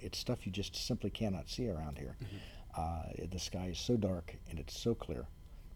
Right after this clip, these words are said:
Speaker 1: I had to be careful of the mountain lion problem, <laughs> but,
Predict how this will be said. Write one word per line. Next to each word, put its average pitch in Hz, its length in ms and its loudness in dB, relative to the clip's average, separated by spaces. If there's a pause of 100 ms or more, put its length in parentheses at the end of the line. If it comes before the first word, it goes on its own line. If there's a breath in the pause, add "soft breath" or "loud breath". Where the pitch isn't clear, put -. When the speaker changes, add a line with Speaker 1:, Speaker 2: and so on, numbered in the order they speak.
(420)
Speaker 1:
I 98 100 4
had 95 180 4
to 90 40 2
be 95 120 0 (400)
careful 113 320 6
of 90 80 4
the 85 60 4
mountain 95 320 6
lion 87 280 2
problem, 87 400 2 (160)
<laughs> - 140 -6
but, 117 500 12